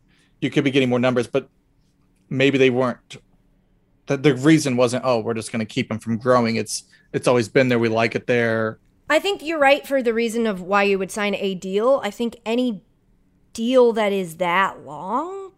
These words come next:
Speaker 2: feels short-sighted. It feels like it's not planning for the long-term growth of the sport. I think in a sport where they were actively trying to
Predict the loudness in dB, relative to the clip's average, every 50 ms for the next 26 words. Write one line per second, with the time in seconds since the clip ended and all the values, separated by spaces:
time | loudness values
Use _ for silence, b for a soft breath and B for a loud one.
0 | _ _ -20 _ _ -8 -4 -4 -4 -4 -4 -8 -10 -10 -10 -12 -12 -14 -14 -16
1 | -10 -6 -2 -2 -2 -2 -2 -6 _ _ _ _ _ _ _ _ _ _ _ -20
2 | -18 -16 -12 -8 -6 -6 -6 -6 -8 -12 -16 -16 -20 _ _ _ -18 -18 -18 _
3 | -12 -8 -6 -4 -4 -4 -2 0 0 0 0 -2 -6 -8 -6 -6 -6 -4 -2 -2
4 | 0 0 0 -2 -4 -8 -14 _ -20 -20 -10 -6 -2 0 0 0 0 0 -2 -2
5 | -4 -6 -6 -4 -4 -4 -2 -2 -2 -2 -2 -4 -6 -10 -12 -10 -8 -6 -6 -8
6 | -10 -8 -6 -6 -6 -6 -8 -14 -16 -14 -14 -14 -16 -14 _ -10 -10 -10 -12 -14
7 | b b b b b b -8 -8 0 0 0 0 0 -4 -8 -8 -6 -6 -6 -8
8 | -10 -12 -10 0 2 2 2 2 2 -2 -2 -2 -2 -2 -2 -4 -6 -10 _ _
9 | _ 2 2 2 2 -2 -8 -8 -8 -8 -8 -10 -10 -10 -10 -10 -8 -8 -8 -6
10 | -8 -10 -12 -10 -10 -10 -8 -8 -10 -12